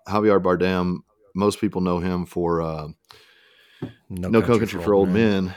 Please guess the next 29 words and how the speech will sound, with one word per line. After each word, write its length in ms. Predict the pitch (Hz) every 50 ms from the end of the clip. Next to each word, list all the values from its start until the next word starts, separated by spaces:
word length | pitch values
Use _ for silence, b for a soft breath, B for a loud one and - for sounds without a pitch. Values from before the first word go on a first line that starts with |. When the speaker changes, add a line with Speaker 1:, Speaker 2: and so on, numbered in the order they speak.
| B -
Speaker 1:
But 180 | 85 98 - -
the 60 | 92
movie 300 | 95 107 120 120 117 98
that, 220 | 92 80 78 - -
that 100 | 90 95
I 120 | 107 143
got 160 | 131 107 92
introduced 380 | 90 82 85 82 87 85 - -
to 60 | 98
him 140 | 90 87 87
was, 180 | 82 80 80 82 - -
uh, 280 | 87 87 80 82 85
Vicky 240 | 80 87 104 92 92
Cristina 440 | - - 87 - - - 98 90 87
Barcelona, 760 | 85 87 87 85 - - 78 82 90 92 92 87 76 78 80 - _ _ _ _
which 240 | - 90 90 90 -
is 220 | 90 85 80 80 - -
a, 300 | 82 85 82 82 82 78
um, 580 | - 76 80 78 78 80 82 82 82 - - 95 _ _ - - - _ _ _ _ _ _ _ _ _ _ _ _
what's 220 | - 113 120 -
the 60 | - 113
little, 340 | 110 110 110 104 92 - - -
what's 200 | - 107 - -
the 60 | 110
little 240 | 107 107 107 101 95
short 380 | - - - 101 95 - - -
guy? 300 | 90 87 90 92 92 90
Woody 280 | 85 98 107 104 95 92
Allen. 380 | 95 98 101 107 104 104 110